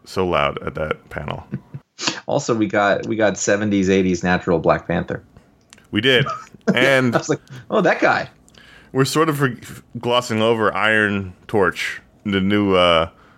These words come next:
Speaker 2: And not without reason.
Speaker 1: Jim Hammond, who had his head severed from his old body,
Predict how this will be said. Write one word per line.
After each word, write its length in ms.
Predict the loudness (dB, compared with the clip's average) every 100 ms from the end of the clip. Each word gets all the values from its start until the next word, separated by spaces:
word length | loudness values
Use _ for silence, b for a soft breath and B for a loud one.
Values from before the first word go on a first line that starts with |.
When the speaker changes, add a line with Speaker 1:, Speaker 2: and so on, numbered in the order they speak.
| b _
Speaker 2:
And 160 | -4 0
not 180 | 2 4
without 240 | 2 2
reason. 360 | -2 -4 -10 -8
Speaker 1:
Jim 240 | 0 0
Hammond, 560 | 2 2 2 2 0 -4 -18 b b b
who 280 | -4 0 0
had 160 | 0 0
his 200 | -2 -4
head 260 | -4 -2
severed 320 | 0 0 0 -2
from 100 | -2
his 80 |
old 220 | 0 0 2
body, 420 | 0 2 0